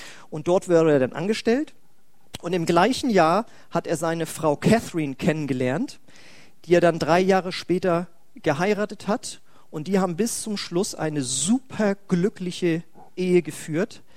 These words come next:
aus der auch acht Kinder erstanden sind.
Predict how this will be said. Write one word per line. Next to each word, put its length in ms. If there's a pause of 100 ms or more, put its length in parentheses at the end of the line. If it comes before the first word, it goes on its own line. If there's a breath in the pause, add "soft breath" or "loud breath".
(240 soft breath)
aus 160
der 160
auch 200
acht 380
Kinder 320
erstanden 540
sind. 360